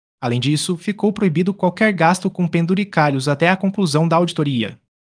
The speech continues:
O corregedor também ordenou o bloqueio imediato de despesas com pessoal no tribunal e exigiu autorização da corregedoria para qualquer pagamento adicional,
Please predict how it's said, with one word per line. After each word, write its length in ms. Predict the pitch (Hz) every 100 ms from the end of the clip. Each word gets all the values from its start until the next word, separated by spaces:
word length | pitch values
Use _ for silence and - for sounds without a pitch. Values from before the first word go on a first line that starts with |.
| _
O 20 | -
corregedor 480 | 175 196 202 160
também 380 | 180 196 170 190
ordenou 340 | 214 202 170 180
o 60 |
bloqueio 400 | 175 185 156 156
imediato 520 | 180 202 180 151 151
de 120 | 156 151
despesas 540 | 165 160 180 180 185
com 160 | - 180
pessoal 380 | 175 - 139
no 140 | 120 113
tribunal 540 | 143 160 180 156 156
e 120 | 165 185
exigiu 360 | 196 190 190
autorização 640 | 190 - 185 185 190 196 190
da 100 | 180
corregedoria 720 | 180 165 180 190 185 180 180
para 200 | 180 196
qualquer 460 | 190 143 151 180
pagamento 460 | 180 185 185 180 180
adicional, 600 | 185 180 202 170 147 160